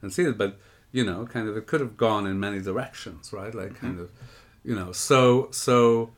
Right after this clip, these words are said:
Speaker 1: it's true, uh, that I don't think he ex-, well, he, he did explicitly reference, if, if you look at Live Flesh, there is a direct reference to the state of emergency,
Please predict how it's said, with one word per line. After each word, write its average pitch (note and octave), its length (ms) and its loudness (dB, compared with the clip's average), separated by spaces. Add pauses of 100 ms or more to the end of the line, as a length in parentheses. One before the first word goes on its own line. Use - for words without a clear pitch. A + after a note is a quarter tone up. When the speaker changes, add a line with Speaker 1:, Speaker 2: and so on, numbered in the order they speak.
(520)
Speaker 1:
it's - 300 -6
true, F3+ 540 2 (580)
uh, G2+ 400 0 (160)
that G#2+ 560 0
I G2+ 80 -2
don't C3+ 180 0
think C3+ 240 -2
he G#2+ 140 -4
ex-, - 220 -10 (1000)
well, D#3 120 4
he, F3+ 120 2 (140)
he F#3+ 120 0
did B3 240 0
explicitly G2 560 -4
reference, F#2+ 360 -6
if, A#2+ 140 -2
if C3 220 -6
you D#3+ 60 0
look G#3 260 0
at C3+ 140 -2
Live A2 260 2
Flesh, A#2+ 560 -2 (520)
there A2+ 140 4
is A2+ 100 2
a A#2 60 2
direct A#2 400 2
reference A2+ 480 2
to A2 80 -10
the G2 60 -6
state G2 320 -2
of G2 80 -8
emergency, F#2 840 -4